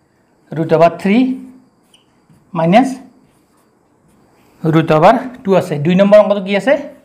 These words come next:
আ, টু বাই, টু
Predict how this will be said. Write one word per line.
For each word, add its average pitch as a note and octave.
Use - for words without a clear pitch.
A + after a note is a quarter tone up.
আ, D3
টু A3
বাই, F#3+
টু G#3